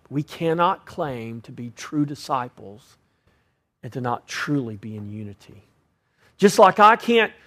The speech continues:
claim to be a true child of God and hate you, the love of God is not in me if I have hatred towards you.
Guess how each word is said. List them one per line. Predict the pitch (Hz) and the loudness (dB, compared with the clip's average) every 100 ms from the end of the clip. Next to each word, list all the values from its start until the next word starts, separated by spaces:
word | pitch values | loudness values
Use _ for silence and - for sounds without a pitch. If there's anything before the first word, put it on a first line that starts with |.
| _ _ | _ _
claim | - 214 208 185 | 6 6 8 4
to | 165 | 2
be | 165 160 | 4 4
a | |
true | 156 - 220 226 | 2 2 4 4
child | - 180 180 160 | 2 6 6 4
of | 143 135 | 0 4
God | 156 143 135 | 4 6 2
and | 127 120 | -2 -10
hate | - 180 180 - | 0 2 2 -4
you, | 127 110 110 135 | -12 -12 -14 -12
the | 117 | 0
love | 127 135 | 2 4
of | 151 | 2
God | 135 139 139 | 0 2 2
is | 127 143 | -4 -6
not | 123 127 | -4 -4
in | 139 135 | -4 -6
me | 107 | -10
if | 107 117 | -12 -14
I | 107 | -14
have | 110 104 | -14 -16
hatred | - 127 127 - - | -14 -14 -14 -18 -18
towards | 123 107 104 - | -18 -16 -18 -18
you. | 117 104 | -20 -20